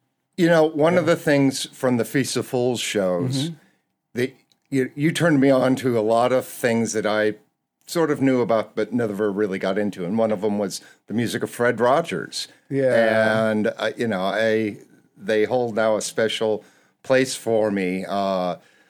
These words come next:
Speaker 2: 'Cause a lot of people don't re-, remember those songs, and what the meaning of the song was is fearlessly be yourself, accept yourself as who you are, that your feelings are just as important as the flesh, your,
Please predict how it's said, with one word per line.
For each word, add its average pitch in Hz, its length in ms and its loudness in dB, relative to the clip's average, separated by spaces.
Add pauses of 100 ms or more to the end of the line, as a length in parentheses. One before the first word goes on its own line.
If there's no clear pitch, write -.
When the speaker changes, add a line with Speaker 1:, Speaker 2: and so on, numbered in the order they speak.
Speaker 2:
'Cause 190 120 -2
a 196 40 2
lot 202 100 4
of 220 60 -2
people 220 180 0
don't 185 160 4
re-, 170 180 2
remember 151 460 2
those 135 260 2
songs, 147 480 2
and 127 280 -2
what 131 160 0
the 127 60 0
meaning 135 300 0
of 120 80 -2
the 113 80 -4
song 127 300 -2
was 113 220 -2
is 107 180 -6 (380)
fearlessly 151 640 2
be 135 140 0
yourself, 127 520 2
accept 123 440 -2
yourself 117 340 -2
as 117 120 -6
who 123 120 -4
you 120 200 0
are, 120 320 2
that 107 200 -4 (320)
your 143 160 2
feelings 143 480 2
are 127 80 2
just 127 220 -4
as 117 100 -2
important 120 480 -2
as 110 240 -4
the 104 460 -2 (120)
flesh, - 600 -4
your, 113 240 -2